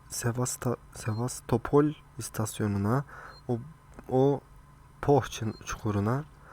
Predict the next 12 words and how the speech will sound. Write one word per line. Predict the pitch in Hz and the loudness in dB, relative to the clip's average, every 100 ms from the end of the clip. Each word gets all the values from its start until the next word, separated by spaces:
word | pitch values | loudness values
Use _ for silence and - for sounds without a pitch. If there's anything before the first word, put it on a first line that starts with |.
| - - - - - | -20 -20 -20 -20 -6
yine | 139 131 107 | 0 2 4
de | 120 139 151 - - - - - - 113 | 4 2 -2 -16 -20 -20 -20 -20 -16 -4
Weyland | - 131 139 127 131 143 - - - - - - - - | 2 6 6 4 2 0 -8 -16 -20 -20 -20 -20 -20 -8
Yutani'nin | 117 110 127 131 117 113 135 151 - - - - | -4 0 2 4 4 2 0 -6 -14 -20 -20 -10
iyi | - 120 | -4 0
ödeme | 123 120 120 113 | 0 2 2 2
yaptığını | 117 120 - 113 131 | 0 -2 -2 0 0
duydum. | 120 107 104 92 - - - - - - - - | 0 0 -2 -6 -14 -20 -20 -20 -20 -20 -20 -12
Ha, | - 101 | -6 -2
böyle | 104 | -2
aşağı | 110 - 107 | -4 -4 -2
iniyoruz. | 101 98 110 127 | -2 -2 -4 -6